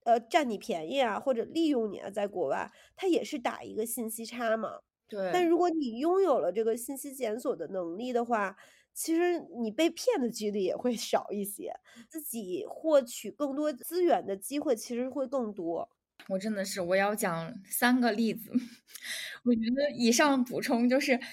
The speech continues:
Speaker 2: 第一个是我周围有一个朋友，他一直跟我说他要考雅思，
Speaker 1: 嗯。
Speaker 2: 然后一直问我雅思要怎么考。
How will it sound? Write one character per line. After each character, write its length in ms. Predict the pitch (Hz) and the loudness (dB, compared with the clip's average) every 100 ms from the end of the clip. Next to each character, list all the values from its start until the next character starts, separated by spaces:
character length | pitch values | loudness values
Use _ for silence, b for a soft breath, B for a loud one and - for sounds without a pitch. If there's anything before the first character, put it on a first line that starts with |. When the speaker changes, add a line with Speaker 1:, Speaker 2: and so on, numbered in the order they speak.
| B | B
Speaker 2:
第 160 | 285 311 | -6 -4
一 60 | 294 | 0
个 140 | 285 | 0
是 160 | 285 277 | 2 2
我 180 | 208 151 | 2 2
周 160 | 240 | 2
围 200 | 233 220 | 4 4
有 160 | 226 175 | 2 0
一 80 | 143 | 0
个 120 | 190 | -4
朋 300 | - 175 - | -4 -8 -4
友， 160 | 160 175 | -4 -4
他 180 | 220 | -4
一 160 | 254 311 | -2 -2
直 140 | 202 | -2
跟 120 | 202 214 | 0 0
我 100 | - | 0
说 200 | - 190 | -2 -4
他 140 | 190 190 | -2 -2
要 120 | 180 | -2
考 220 | 175 160 | -2 -2
雅 220 | 170 156 | -2 -2
思， 320 | - - 151 156 | -4 -8 -8 -12
Speaker 1:
嗯。 120 | - _ _ _ _ | -14 _ _ _ _
Speaker 2:
然 160 | 190 226 | 0 4
后 120 | 254 | 4
一 140 | 285 233 | 2 0
直 100 | 208 | 0
问 80 | 220 208 185 | 0 2 0
我 140 | 160 - | 0 0
雅 200 | 180 156 | 0 0
思 160 | - 208 | 0 2
要 160 | 190 | 2
怎 140 | 180 151 | 0 -4
么 140 | 160 | -8
考。 340 | - 160 - | -8 -10 -10